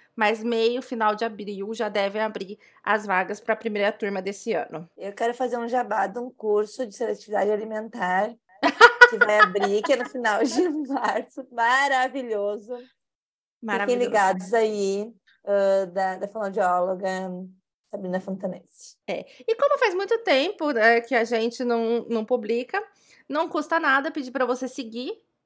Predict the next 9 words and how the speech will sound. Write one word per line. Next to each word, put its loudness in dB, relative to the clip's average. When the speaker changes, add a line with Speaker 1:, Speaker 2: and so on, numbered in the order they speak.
Speaker 1:
esse -8
podcast, -4
faz -8
favor, -4
para -4
aí -8
e -10
segue -8
lá. -4